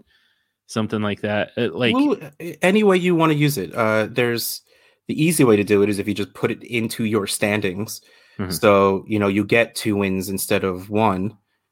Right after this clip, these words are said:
Speaker 2: then you just do the same way you normally would. Top
Speaker 1: Mm-hmm.
Speaker 2: five teams get in, and then the most points for, or whatever your normal setup is. Or you can do, you can have it count to victory points separately.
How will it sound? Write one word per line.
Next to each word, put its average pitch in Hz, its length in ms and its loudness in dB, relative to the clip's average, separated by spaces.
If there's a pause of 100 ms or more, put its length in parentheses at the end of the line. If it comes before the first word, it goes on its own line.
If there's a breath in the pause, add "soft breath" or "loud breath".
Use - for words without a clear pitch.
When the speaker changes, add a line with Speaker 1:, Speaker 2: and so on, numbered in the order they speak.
(120)
Speaker 2:
then 135 180 4
you 135 100 6
just - 360 0 (500)
do 139 260 4
the 143 140 2
same 143 220 4
way 143 100 6
you 147 80 4
normally 147 300 4
would. 92 300 0 (440)
Top 113 140 2
Speaker 1:
Mm-hmm. 104 80 -6
Speaker 2:
five 110 220 4
teams 110 280 0
get 110 160 2
in, 107 120 0
and 113 100 0
then 110 100 2
the 110 60 2
most 113 200 -2
points 120 220 -2
for, 120 280 2 (120)
or 92 160 -2
whatever 101 400 2
your 101 200 0
normal 104 280 0
setup 123 320 0
is. 90 200 -2 (440 loud breath)
Or 143 520 6 (180)
you 113 120 2
can 110 240 0
do, 107 500 0 (380)
you 120 140 -6
can 104 100 0
have 113 220 0
it 113 100 -4
count 135 380 -2
to 120 80 -6
victory 110 360 -2
points 104 320 -4
separately. 139 560 0